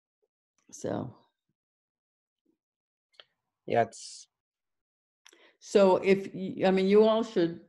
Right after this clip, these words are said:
Speaker 1: do another program, you know, rent, uh, h-, has everyone seen The Life and Times of Hank Greenberg?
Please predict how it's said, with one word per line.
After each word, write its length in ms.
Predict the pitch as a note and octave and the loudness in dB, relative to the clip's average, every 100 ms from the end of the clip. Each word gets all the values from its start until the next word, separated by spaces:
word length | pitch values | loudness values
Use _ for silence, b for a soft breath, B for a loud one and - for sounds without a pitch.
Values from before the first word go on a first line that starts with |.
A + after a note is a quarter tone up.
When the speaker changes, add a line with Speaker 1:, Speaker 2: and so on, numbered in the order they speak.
| _ | _
Speaker 1:
do 140 | G3 F#3+ | 2 2
another 280 | F#3 F#3+ G3 | 2 0 -2
program, 720 | - F3+ F3+ F3 E3 D#3+ - | -2 -2 0 -2 0 -2 -4
you 140 | F3+ | -2
know, 180 | D#3+ D3+ | 0 0
rent, 420 | D3+ E3 E3+ E3+ | 0 0 0 -2
uh, 320 | F3 E3 D3+ - | -2 0 -2 -4
h-, 140 | D#3+ D#3+ | -8 -6
has 140 | E3 | -2
everyone 400 | F3+ F#3+ F#3+ F#3 | 0 0 -2 -4
seen 300 | F3 F#3 F3 | -4 -6 -2
The 100 | E3 | 0
Life 240 | D#3 D#3+ D#3+ | 0 -2 -4
and 120 | E3+ | -4
Times 240 | E3+ E3 | -4 -4
of 80 | E3 | -2
Hank 220 | E3 D#3+ | -2 -2
Greenberg? 500 | E3+ F3+ F3+ G3 G#3+ | -4 -6 -6 -6 -8